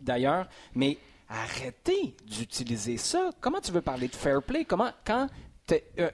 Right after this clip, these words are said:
un des moments les plus historiques que tu continues de faire tourner en boucle, c'est une tricherie monumentale que t'as ratée. Je, je comprends pas. On est dans un univers parallèle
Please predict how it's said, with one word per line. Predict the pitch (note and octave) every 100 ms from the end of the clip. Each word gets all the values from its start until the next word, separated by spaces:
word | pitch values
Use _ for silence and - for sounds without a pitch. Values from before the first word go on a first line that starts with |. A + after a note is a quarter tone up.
| -
un | F3
des | G3 F3+
moments | G3 C4
les | D4 C#3+
plus | C#3+ C#3
historiques | B3+ D#4 - E3+ A3 -
que | E3
tu | D3 - -
continues | - F4+ - A3 G#3+ C#4+
de | C#3+
faire | - C3+
tourner | - C#3+ C3+
en | A#2+ A#2
boucle, | E3 F4 - - - -
c'est | - F#3+ -
une | D#4 -
tricherie | - E3 - - C#4+ C#4 - -
monumentale | C#3+ A#3+ D4 A#3 F3+ D3+ C#3+ B3+ C4
que | E3
t'as | C3+ D3
ratée. | B2+ C#3 C3+ F#3 G#3+ D3 _ _
Je, | - A#2
je | A2 -
comprends | C3 C3+ C#3+
pas. | - A2
On | C3 C3
est | E3+
dans | F3 D3
un | D#3+
univers | D#3 D#3 D#3 G3
parallèle | - A#3 F#3 D#3+ A3+